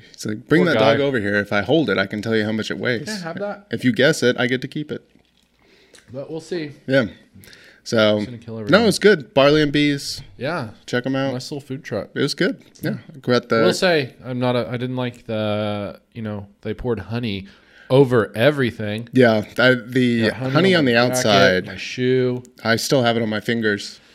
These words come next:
Speaker 2: Oh, man.
Speaker 1: <sighs> Yeah, that was, uh,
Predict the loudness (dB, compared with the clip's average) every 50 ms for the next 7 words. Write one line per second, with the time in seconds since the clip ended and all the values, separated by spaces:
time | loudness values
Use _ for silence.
0 | _ _ -20 _ _ _ _ _ _ _ _ _ _ _ _ _ _ _ -10 -8
1 | -6 -4 -2 -2 -2 -4 -4 -6 -8 -6 -6 -6 -6 -8 -10 -10 -12 -12 -10 -8
2 | -8 -6 -6 -6 -6 -4 -2 -2 -2 -4 -6 -10 -12 -16 -16 -16 -12 -8 -8 -6
3 | -4 -4 -6 -4 -4 -4 -4 -4 -2 -4 -4 -4 -6 -8 -10